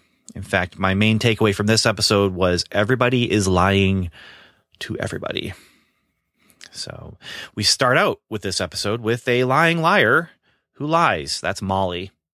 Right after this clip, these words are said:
<laughs> And she helps out a woman who is being harassed by her, quote, boyfriend.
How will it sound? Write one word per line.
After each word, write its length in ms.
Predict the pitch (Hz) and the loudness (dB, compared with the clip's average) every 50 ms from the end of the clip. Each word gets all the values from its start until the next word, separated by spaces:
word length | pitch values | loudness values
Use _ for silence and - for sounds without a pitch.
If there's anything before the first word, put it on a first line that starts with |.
| - | -12
<laughs> 40 | - - - - - - - | -12 -12 -12 -14 -16 -6 -4
And 260 | 117 113 113 - - _ _ _ _ - - - - - - - - | -2 -2 -2 -4 -8 _ _ _ _ -14 -14 -12 -12 -14 -16 -18 -14
she 560 | - - - - - 123 120 117 117 113 117 113 | -4 -2 0 2 2 2 2 2 2 2 2 2
helps 340 | 113 113 123 123 117 - | 2 2 2 2 2 2
out 140 | 127 123 123 | 2 2 2
a 60 | 123 | 2
woman 280 | 117 117 120 120 123 120 | 2 2 2 2 2 0
who 140 | 117 113 123 | 0 2 0
is 100 | 120 101 | 0 2
being 220 | - 120 113 110 | 2 0 0 0
harassed 400 | 107 107 113 110 110 110 - - | 0 0 2 2 2 0 -2 -2
by 180 | - 110 110 107 | 0 0 0 0
her, 380 | 101 110 110 104 104 107 - _ | 0 0 2 2 2 0 -2 _
quote, 380 | - - 117 110 104 104 - - - | -8 -4 -2 0 0 -2 -4 -8 -16
boyfriend. 920 | - 120 - - 123 131 139 160 - - 131 117 110 104 104 107 113 117 - | -16 -12 -2 0 2 2 2 2 0 0 2 2 2 2 2 0 0 -2 -4